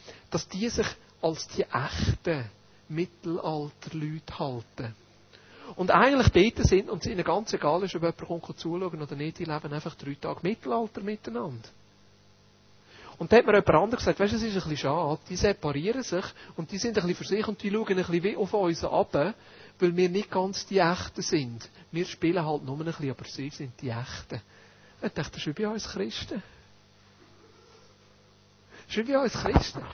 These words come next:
Was definiert überhaupt einen echten Christ? Der Paulus schreibt da im ersten Korinther drei,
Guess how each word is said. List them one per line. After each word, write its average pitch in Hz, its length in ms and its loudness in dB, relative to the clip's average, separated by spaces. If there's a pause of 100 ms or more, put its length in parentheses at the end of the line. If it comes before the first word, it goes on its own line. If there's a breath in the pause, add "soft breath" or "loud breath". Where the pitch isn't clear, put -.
(240 loud breath)
Was 214 220 6
definiert 196 480 2
überhaupt 220 440 0
einen 208 180 0
echten 214 220 -8
Christ? - 500 -10 (4000 loud breath)
Der - 60 -6
Paulus 190 380 6
schreibt 196 340 0
da 190 80 6
im 170 80 2
ersten 170 240 2
Korinther 160 380 0
drei, 156 400 -4